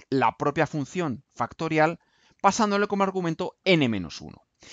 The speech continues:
Y el caso final, el caso en el que ya no, ya, ya no hay recursividad, es cuando n vale uno,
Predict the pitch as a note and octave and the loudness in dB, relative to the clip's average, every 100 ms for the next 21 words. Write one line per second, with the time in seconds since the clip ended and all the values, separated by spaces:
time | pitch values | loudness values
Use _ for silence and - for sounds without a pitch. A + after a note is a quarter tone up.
0 | - D#3+ D#3+ C#3 E3+ A3+ - G#3 G3 A3+ | -6 6 6 6 4 2 -2 -2 2 4
1 | F#3+ C#4 - - C3 C#3+ E3 D#3 - A#2+ | 4 0 -6 -4 -2 -4 -2 -4 -2 0
2 | C#3 D#3 E3 G#2 C3+ D3 C#3 A#2+ E3 C#3+ | 2 2 -2 -4 0 0 0 -4 -2 -2
3 | D3+ C#3+ D3 D3 - D3+ D3+ D#3+ - D3 | 0 0 -2 -6 -8 -4 0 0 -2 -6
4 | - C#3 C3 C3 D3 D3 C3+ A2+ A2+ D#2+ | 0 0 2 2 6 6 6 4 -2 -6